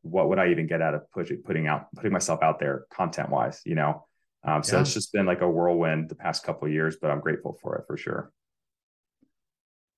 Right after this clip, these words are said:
Speaker 2: Man, I love that story so much because it, like, take it back to the beginning. It started with you getting an Airbnb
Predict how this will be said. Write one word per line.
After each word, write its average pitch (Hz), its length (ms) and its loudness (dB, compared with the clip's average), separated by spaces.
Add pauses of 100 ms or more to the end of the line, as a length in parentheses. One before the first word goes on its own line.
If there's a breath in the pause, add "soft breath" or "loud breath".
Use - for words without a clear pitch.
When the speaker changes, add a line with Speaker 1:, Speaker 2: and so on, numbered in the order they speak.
(140)
Speaker 2:
Man, 156 120 4
I 156 120 0
love 160 320 4
that 175 200 2
story 147 580 2
so 139 260 0
much 127 420 -2
because 135 640 0
it, 147 100 -2
like, 135 180 -4
take 190 220 2
it 170 80 0
back 175 240 0
to 156 100 -6
the 127 60 -6
beginning. 113 640 -2 (1000 soft breath)
It 147 120 0
started 190 540 4
with 147 260 0
you 139 540 2 (640)
getting 165 280 4
an 151 60 0
Airbnb 135 920 -2